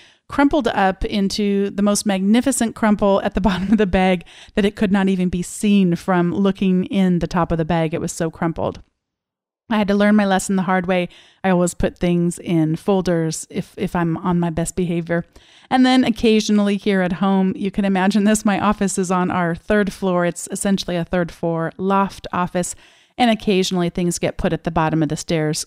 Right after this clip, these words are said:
completely understandably. So that would be another inbox that I have too.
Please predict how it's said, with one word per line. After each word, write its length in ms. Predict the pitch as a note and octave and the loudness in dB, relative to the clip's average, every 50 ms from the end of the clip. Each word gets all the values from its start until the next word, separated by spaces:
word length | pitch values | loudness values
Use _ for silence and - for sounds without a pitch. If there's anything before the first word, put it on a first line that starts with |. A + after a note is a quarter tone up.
| - _ _ | -12 _ _
completely 420 | - G3 F3 - F#3+ F3 - F3+ E3 | -2 -2 -2 -2 -4 -4 -4 -4 -4
understandably. 800 | - D#3+ D#3+ D#3+ D#3+ - - E3+ D#3+ E3 E3 D#3+ D#3 D#3+ D3 | -4 -4 -4 -4 -6 -4 0 0 2 2 0 -2 -2 -4 -4
So 140 | E3 - G3 | -4 -4 -4
that 120 | F3+ D#3+ | -4 -2
would 120 | - - F3+ | -2 -2 -2
be 100 | F#3+ F3 | -2 -2
another 340 | E3+ E3+ F3 F3 E3+ E3 - | 0 0 0 -2 -2 -2 -4
inbox 640 | - F#3+ F3+ F3+ E3 F3 E3 E3 E3 - - - - | -2 -2 -2 0 0 0 -2 -4 -4 -6 -12 -14 -10
that 180 | G3 F#3 F3+ E3+ | -8 -6 -4 -4
I 80 | E3 | -4
have 380 | D#3+ D3 E3+ D#3 D3+ D3+ - - | -6 -6 -6 -6 -6 -8 -10 -10
too. 360 | - - A#3+ B3 A#3+ A#3 A3+ | -6 -2 0 0 0 0 -2